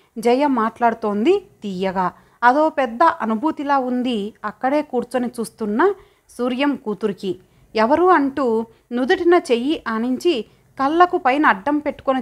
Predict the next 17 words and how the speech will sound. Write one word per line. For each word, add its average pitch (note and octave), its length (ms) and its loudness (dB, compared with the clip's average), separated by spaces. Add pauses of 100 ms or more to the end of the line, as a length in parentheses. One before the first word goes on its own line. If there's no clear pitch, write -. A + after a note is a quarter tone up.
(120)
చూస్తోంది A#3 640 -4 (260)
సూర్యం A#3+ 440 0
తల్లి. F#3+ 460 -4 (480)
"ఎలా C4 240 4
తెలిసింది E4 640 0
నీ C#4 220 -2
అడ్రస్సు C#4 460 -2
అని C4+ 240 2
అడగకు, A3 500 -2 (320)
నాకు C#4+ 240 0
ఉత్తరాలు D#4+ 500 2
రాయని C4+ 340 0
వాడివి A#3 520 0 (120)
నీకెందుకు B3+ 480 -2
చెప్పాలి?" B3+ 640 -2 (460)
"అవునా A#3+ 300 2
పాప, A#3+ 300 -2